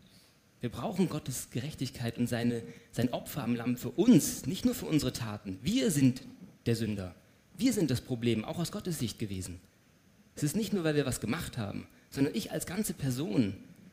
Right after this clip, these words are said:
Und das berührt dann eben auch, wie wir vor Gott stehen und wie wir Gott sehen.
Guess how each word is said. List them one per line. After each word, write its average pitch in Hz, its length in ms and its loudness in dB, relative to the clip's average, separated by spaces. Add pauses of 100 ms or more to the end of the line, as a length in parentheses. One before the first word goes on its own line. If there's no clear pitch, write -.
(3500)
Und 131 140 6
das 180 200 4
berührt 151 240 -2
dann 135 120 0
eben 127 200 4
auch, 147 440 -6 (680)
wie 160 360 -2
wir 151 280 4
vor 127 200 -2
Gott - 180 -2
stehen 135 380 0
und 104 80 -4
wie 131 120 -4
wir 123 120 0
Gott 110 180 -6
sehen. 110 300 -6